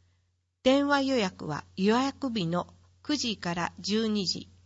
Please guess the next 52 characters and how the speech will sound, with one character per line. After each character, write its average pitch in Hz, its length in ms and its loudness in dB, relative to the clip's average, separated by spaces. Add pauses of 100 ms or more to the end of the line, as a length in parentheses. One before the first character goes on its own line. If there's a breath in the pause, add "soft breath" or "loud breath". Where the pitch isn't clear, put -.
(640)
定 285 200 4
員 277 220 0
八 247 260 -2
人 254 220 0
を 160 120 -4
超 208 120 0
え 202 80 -2
た 190 140 0
場 190 220 2
合 196 180 -2
は 175 120 -2
抽 208 300 -2
選、 180 320 -4 (100)
先 254 200 0
着 247 220 -2
順 220 220 -4
で 208 80 -2
は 160 120 -4
あ 160 40 -2
り 175 100 -4
ま 170 140 -2
せ 170 160 -8
ん。 - 100 -12 (600 soft breath)
係 285 160 4
争 277 260 0
中 254 220 -4
の 240 160 -2
者、 208 360 -4
す - 140 -6
で 254 140 4
に - 240 -6 (160)
弁 254 220 2
護 285 100 0
士 226 200 -4
に 170 180 -2
相 233 260 -2
談 240 260 0
中 220 220 -2
の 202 160 -4
事 208 140 -6
項 180 240 -2
は - 160 -4
お 190 120 -2
受 190 180 -2
け - 20 0
で 175 100 -2
き 170 140 -10
ま 160 100 -4
せ - 160 -8
ん。 - 120 -12 (1700)
行 240 180 8
政 285 320 0